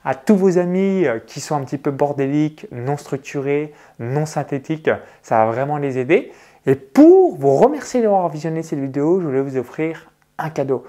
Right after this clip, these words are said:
Donc ce cadeau, c'est la possibilité de recevoir l'intégralité de mes emails privés gratuitement, directement dans votre boîte mail. Donc si vous avez aimé, euh, ce type de conseil, vous allez recevoir d'autres conseils pratico-pratiques que vous allez pouvoir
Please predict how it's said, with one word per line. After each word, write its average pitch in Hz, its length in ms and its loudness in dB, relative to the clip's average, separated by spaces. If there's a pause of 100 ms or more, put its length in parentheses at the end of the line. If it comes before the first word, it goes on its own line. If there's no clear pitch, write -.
(280)
Donc 123 200 -10
ce - 160 2
cadeau, 196 540 4 (180)
c'est - 140 -2
la 123 100 4
possibilité 190 720 0
de 156 80 2
recevoir 139 680 -2
l'intégralité 156 880 -2
de 160 60 -4
mes 131 240 -8
emails 143 200 -4
privés 160 460 -4 (260)
gratuitement, 170 920 -2 (240)
directement 160 680 -4
dans 147 80 -4
votre 135 160 -2
boîte 131 180 -2
mail. 180 300 -2 (300)
Donc 113 160 -8
si 196 400 0
vous 156 140 -2
avez 139 240 -2
aimé, 156 340 -4
euh, 117 100 -6
ce - 140 -12
type 127 160 -6
de 131 140 -4
conseil, 170 360 -8
vous 156 60 -6
allez 123 100 -6
recevoir 139 480 -4
d'autres 151 600 0
conseils 156 520 -6 (200)
pratico-pratiques 165 840 -6
que - 80 -12
vous 120 140 -4
allez 123 100 -2
pouvoir 143 520 -2